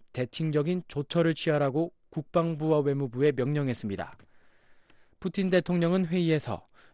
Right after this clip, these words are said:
미국이 지난 십팔 일 시험한 중거리 미사일은 아이엔에프에 의해 금지됐던 범주의 미사일이라고 지적하면서 미국이 이전부터 아이엔에프를 어겨왔다고 주장했습니다. 미국 정부가 중국에 구금된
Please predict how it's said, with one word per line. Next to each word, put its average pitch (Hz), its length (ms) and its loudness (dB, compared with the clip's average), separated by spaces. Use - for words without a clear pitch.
미국이 151 400 -4
지난 170 240 0
십팔 165 360 -2
일 190 260 2
시험한 190 560 0
중거리 170 400 2
미사일은 151 560 0
아이엔에프에 156 640 0
의해 151 260 2
금지됐던 156 760 0
범주의 160 500 0
미사일이라고 139 800 -2
지적하면서 135 800 -4
미국이 143 340 -2
이전부터 156 760 -2
아이엔에프를 156 580 0
어겨왔다고 147 680 2
주장했습니다. 113 760 -4
미국 160 340 -4
정부가 185 520 2
중국에 185 480 2
구금된 180 600 -2